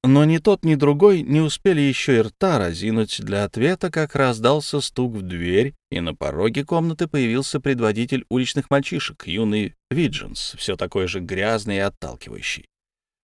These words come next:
«Извините, сэр», — произнёс он, почёсывая затылок, — «я привёз вам фиакр. Он ждёт внизу». «Ты молодец, мальчик», —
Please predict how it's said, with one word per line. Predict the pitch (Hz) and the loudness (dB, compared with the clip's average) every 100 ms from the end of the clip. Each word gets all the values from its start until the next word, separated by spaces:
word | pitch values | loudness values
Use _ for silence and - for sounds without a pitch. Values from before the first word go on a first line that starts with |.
| _ | _
«Извините, | 196 185 226 240 226 | 2 4 2 4 4
сэр», — | - 226 117 _ | 6 4 2 _
произнёс | 117 110 120 113 - | 0 2 2 2 2
он, | 135 | 2
почёсывая | 120 110 - 120 120 110 | 2 -2 0 -2 2 2
затылок, — | 110 110 110 95 - - _ _ _ _ _ _ - | 4 2 2 0 -4 -14 _ _ _ _ _ _ -4
«я | 147 202 | 2 2
привёз | 226 247 214 208 | 4 6 6 6
вам | 226 208 | 4 2
фиакр. | 214 196 143 160 - _ _ _ _ _ _ _ | 4 4 2 -4 -8 _ _ _ _ _ _ _
Он | 147 226 | 2 2
ждёт | 208 240 - | 4 4 4
внизу». | 262 131 - _ _ _ _ _ _ _ _ _ _ _ _ - | 0 0 -8 _ _ _ _ _ _ _ _ _ _ _ _ 0
«Ты | 135 | 4
молодец, | 143 139 131 98 76 - | 6 6 6 2 -2 -6
мальчик», — | 73 - - - | -6 -6 -10 -12